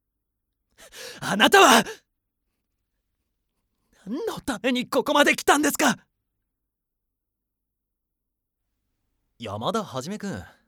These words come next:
ようこそ生徒会室へ。どうしました？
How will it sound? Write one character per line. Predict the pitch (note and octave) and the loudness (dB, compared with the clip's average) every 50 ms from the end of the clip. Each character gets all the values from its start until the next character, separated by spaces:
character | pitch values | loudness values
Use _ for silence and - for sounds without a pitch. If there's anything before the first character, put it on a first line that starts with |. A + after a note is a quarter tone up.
| _ _ _ _ _ _ | _ _ _ _ _ _
よ | - B2+ D3 D#3 E3+ | -6 -4 0 0 0
う | F3 - | -2 -2
こ | D3+ | -6
そ | C#3 C#3+ B2+ | -8 -8 -8
生 | - C#3+ B2 A2+ | -6 -6 -8 -8
徒 | - | -6
会 | - B2+ A2+ | -8 -8 -8
室 | G#2+ - - G2+ | -8 -12 -14 -14
へ。 | F2+ F2 - _ _ _ _ _ _ _ _ _ _ _ _ _ _ _ _ | -14 -14 -18 _ _ _ _ _ _ _ _ _ _ _ _ _ _ _ _
ど | - C#3 D3+ | -6 -6 -6
う | |
し | D3 - | -6 -6
ま | C3 A#2 | -10 -10
し | - | -10
た？ | C3+ C3+ - | -10 -10 -10